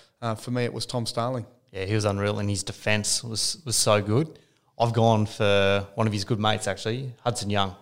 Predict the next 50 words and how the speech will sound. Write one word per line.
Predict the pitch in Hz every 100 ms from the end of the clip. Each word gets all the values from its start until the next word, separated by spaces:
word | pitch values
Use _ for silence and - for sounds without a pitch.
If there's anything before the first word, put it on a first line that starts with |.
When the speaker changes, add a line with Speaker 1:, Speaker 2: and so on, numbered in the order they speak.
| _
Speaker 2:
and | - 104
I |
just | 104 104 -
think | 101
he | 95 104
was | 104 101 - - _ _ -
absolutely | 117 113 120 113 104
outstanding. | 107 - - 104 107 107 107
Like, | 107 101
he, | - 110 104
um, | 101 98 98 - _ _ _
he | 127
s-, | 107 - -
he | - -
came | - 185
into | 196
the | 135
game. | 127
I |
think | 123 214 -
the |
game | 120 123
against | 120 104
Manly | 110 110 120 107
was | 101
his | 101
first | - 110 -
game | 107 104
back | 104 -
from | 110 104
that, | 101 -
um, | 104 98 98 98 104 _ -
from | 107
that | 101 107
ban. | 101 107
He |
was | 104
on | 110 110
an | 101
edge, | 107 117 - - _ _ _
and | 117
he | 120
moved | 139 180 160
into | 135
the | 120
middle, | 107 110 104 101 -
and | 117 110
he | 127 160
just | 156 113 - - - _ _ _ _ -
rocketed. | 104 110 - 110